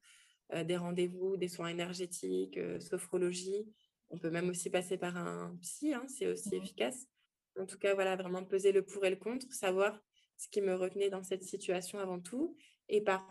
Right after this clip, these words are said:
Speaker 1: où je pouvais commencer. C'était ça ma question, en fait, parce que la tête fait
Speaker 2: Ouais.
Speaker 1: part dans tous les sens. Et vraiment, voilà, quel était le premier pas que je pouvais poser pour quitter la situation que je ne voulais plus et aller vers celle qui m'attendait et qui m'attirait.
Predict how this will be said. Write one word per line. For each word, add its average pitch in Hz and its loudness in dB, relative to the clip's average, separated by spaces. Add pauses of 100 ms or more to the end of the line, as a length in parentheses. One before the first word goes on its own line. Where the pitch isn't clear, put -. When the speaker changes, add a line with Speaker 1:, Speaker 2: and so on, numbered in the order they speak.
Speaker 1:
où 269 4
je 240 2
pouvais 220 4
commencer. 214 0
C'était 202 0
ça 208 2
ma 185 0
question, 190 -4
en 185 -4
fait, - -6
parce - -12
que 190 -4
la 180 0
tête 214 0
fait 180 -4 (800)
Speaker 2:
Ouais. 202 8
Speaker 1:
part 196 10
dans 208 4
tous 214 -2
les 208 10
sens. 208 2 (800)
Et 190 4
vraiment, 196 2
voilà, 196 4
quel 233 6
était 233 4
le 226 10
premier 220 6
pas 226 6
que 214 -2
je 214 4
pouvais 208 2
poser 208 6
pour 220 -6
quitter 240 0
la 208 8
situation 208 2
que 208 0
je 196 -2
ne 190 -2
voulais 190 0
plus 240 -6
et 190 10
aller 208 8
vers 196 2
celle 214 2 (340)
qui - 2
m'attendait 190 4
et 214 8
qui 220 -6
m'attirait. 190 0